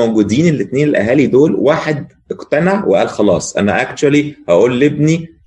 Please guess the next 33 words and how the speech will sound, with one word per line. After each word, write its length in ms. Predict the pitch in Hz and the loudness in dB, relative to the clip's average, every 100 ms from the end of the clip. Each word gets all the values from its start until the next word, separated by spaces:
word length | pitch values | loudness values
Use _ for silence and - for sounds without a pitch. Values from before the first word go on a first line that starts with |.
| 98 | -4
ي-، 380 | 131 139 101 127 | -2 -2 -2 -2
يسمع 340 | 139 - 110 | -2 -2 -2
الكلام، 640 | 104 - 110 156 202 220 | -2 -2 0 0 0 -2
وأنا 260 | 110 127 131 | 0 0 2
هروح 160 | 127 120 | 0 -2
أتكلم 360 | - 131 123 | -4 0 0
مع 120 | 107 | 0
أبونا 260 | 98 120 117 | 0 0 -2
أشوف 200 | 107 120 | -4 -4
الموضوع 380 | 107 95 95 107 | 0 0 0 0
ده 380 | 101 101 95 - _ - | 0 0 -2 -10 _ -2
إيه، 160 | 110 104 | 0 2
ليه 240 | 104 104 | 0 -2
قرروا 380 | 90 87 107 92 | -4 0 2 2
يعملوا 260 | 90 107 | 2 -2
حاجة 200 | - 110 | -2 -4
زي 180 | 101 95 | -2 -2
كده." 320 | 95 127 214 - _ _ - | -2 -4 -6 -10 _ _ -6
التاني 440 | 143 143 185 170 | -4 -2 2 2
قال: 200 | 123 143 | 2 2
لأ، 300 | 123 - - _ _ - | 2 -2 -10 _ _ -4
أنا 460 | 135 151 147 117 | 0 0 0 0
ه-، 220 | 110 71 - | 0 0 0
أنا 160 | 127 127 | -2 0
خلاص 320 | 143 151 151 | 0 0 2
قلت 260 | 151 147 | 0 0
لابني 300 | 135 151 139 | 0 0 0
ما 80 | 131 | -2
تسمعش 400 | 120 - 143 143 | -2 -4 -4 -4
كلامهم، 500 | - 135 147 135 123 | -2 0 0 0 -2
وأنا 200 | 127 135 | 0 0
خلاص 360 | 123 123 135 - | 0 0 0 -2
أنا، 400 | 131 127 123 | -2 -2 -2